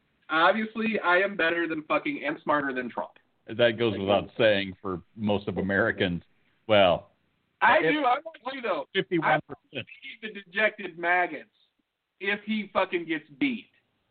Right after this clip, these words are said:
Speaker 1: He's not gonna go quietly. I know you wanna know that. I hope you're stocked up on toilet paper and all your paper goods. You know, I hope you brought all those from the other house because I got a feeling there's gonna be run up.
Speaker 2: Yeah, there's gonna be a brouhaha,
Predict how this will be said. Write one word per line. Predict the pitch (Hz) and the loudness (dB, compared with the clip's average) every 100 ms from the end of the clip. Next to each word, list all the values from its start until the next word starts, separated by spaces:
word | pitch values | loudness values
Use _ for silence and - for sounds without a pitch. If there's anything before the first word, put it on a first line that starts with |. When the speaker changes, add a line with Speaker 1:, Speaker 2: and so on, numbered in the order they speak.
| _ _ _ _ _ _ _ _ | _ _ _ _ _ _ _ _
Speaker 1:
He's | 160 220 208 | -2 0 4
not | 262 302 | 4 4
gonna | 277 233 | 0 -4
go | 214 | -4
quietly. | - 180 165 156 135 139 | 0 0 2 -2 -8 -8
I | 165 | -8
know | 214 | -8
you | 220 185 | -6 -6
wanna | 165 | -6
know | 165 | -4
that. | 156 | -4
I | 156 | -6
hope | 214 | -8
you're | 226 | -10
stocked | 202 202 190 190 | -4 0 0 0
up | 180 | -2
on | 165 151 | -4 -6
toilet | 190 170 160 - | -4 -2 -2 -4
paper | 156 151 156 147 143 _ _ _ 151 | -6 -4 -4 -4 -6 _ _ _ -2
and | 156 | 4
all | 170 170 | 4 4
your | 160 | 0
paper | - 170 156 143 | -2 -2 -2 -6
goods. | 135 135 127 - _ _ _ _ _ _ | -2 -2 -2 -6 _ _ _ _ _ _
You | 139 | -2
know, | 135 | 2
I | |
hope | 160 180 | 4 2
you | 180 | 2
brought | 165 160 | 4 4
all | 156 156 | 6 4
those | 156 151 131 | 2 -4 -6
from | 151 135 | -6 -4
the | 123 | -4
other | 123 | -4
house | 131 117 113 | -2 -4 -4
because | 123 143 135 127 127 | -6 0 0 0 -2
I | 160 | 2
got | 214 175 | 2 2
a | 147 | 0
feeling | 180 165 | -2 0
there's | 151 202 | -2 -2
gonna | 170 | -4
be | 156 _ _ - | -10 _ _ -6
run | - | -2
up. | - - - _ _ _ _ - | -2 -4 -12 _ _ _ _ -16
Speaker 2:
Yeah, | 104 110 | -8 -4
there's | 139 165 | -2 -2
gonna | 190 | -2
be | 180 151 | 2 2
a | |
brouhaha, | 107 110 95 87 85 80 76 | 2 2 2 0 0 -2 -4